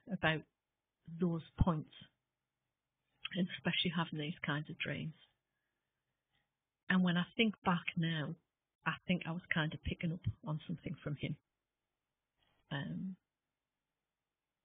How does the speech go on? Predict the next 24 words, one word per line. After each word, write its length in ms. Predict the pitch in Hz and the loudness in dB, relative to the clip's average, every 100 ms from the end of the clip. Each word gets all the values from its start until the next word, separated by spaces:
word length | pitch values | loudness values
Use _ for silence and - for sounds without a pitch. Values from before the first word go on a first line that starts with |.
| _ _ _ | _ _ _
and 160 | 151 185 | -2 0
I 40 | 170 | 0
wasn't 280 | 175 175 - _ _ - | -2 -6 -10 _ _ -8
conscious 320 | - 165 - 151 | -2 0 -2 -4
of 100 | 156 151 | -6 -6
it. 80 | - _ _ _ _ _ _ - - | -10 _ _ _ _ _ _ -6 0
It, 120 | 190 - | 0 2
it. 120 | 185 185 | 0 0
It's 220 | 202 - | -4 0
one 140 | 196 185 | 4 4
of 80 | 175 | 4
those 140 | 170 - | 0 2
things 160 | 170 165 | 0 2
that 100 | 151 | 0
you 60 | 175 | 2
can't 200 | 165 156 | 0 0
see 180 | - 156 | 0 -2
until 160 | 156 165 | -2 -6
you 120 | 175 - 196 | -6 -8 -6
look 240 | 165 165 | -6 -2
back. 140 | 170 170 - _ _ _ _ _ _ _ _ _ _ _ | -2 -2 -6 _ _ _ _ _ _ _ _ _ _ _
You 100 | 180 | -2
know, 140 | 170 180 | 0 -2
after 220 | 170 180 | -4 -6